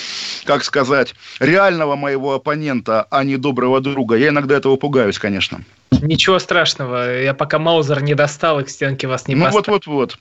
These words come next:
Speaker 1: да. А у меня вместо Маузера только браузер.
Speaker 2: Да, конечно, б-, б-, браузер у него. А, смотрите, нам очень,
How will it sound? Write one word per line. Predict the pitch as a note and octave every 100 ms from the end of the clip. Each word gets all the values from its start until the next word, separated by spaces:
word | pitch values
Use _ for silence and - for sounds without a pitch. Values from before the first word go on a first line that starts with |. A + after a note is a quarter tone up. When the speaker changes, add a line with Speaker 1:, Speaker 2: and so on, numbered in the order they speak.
| _ -
Speaker 1:
да. | B2 B2 G#2+ A#2+
А | D3
у | E3
меня | G3 G#3+
вместо | E3+ D#3 D#3
Маузера | D#3+ E3 B2+ B2
только | A#2+ B2 A#2+
браузер. | G#2+ G2+ F#2+ F#2+ F#2 _ - - - G2 - -
Speaker 2:
Да, | C#3+ C#3 C3+
конечно, | C#3 C#3 B2+ A2+ - A2+
б-, | C#3 C#3 C#3 C3 D3+
б-, | C#3+ D#3 D3
браузер | C#3 D3+ C3+ A#2+ A2 A2 - - -
у | B2
него. | B2 G#2+ - _ _ - - - - -
А, | D3 D3 D3
смотрите, | G3 A#3 A3 -
нам | D3+ F#3+ F#3+ F#3
очень, | G3 F#3+ F#3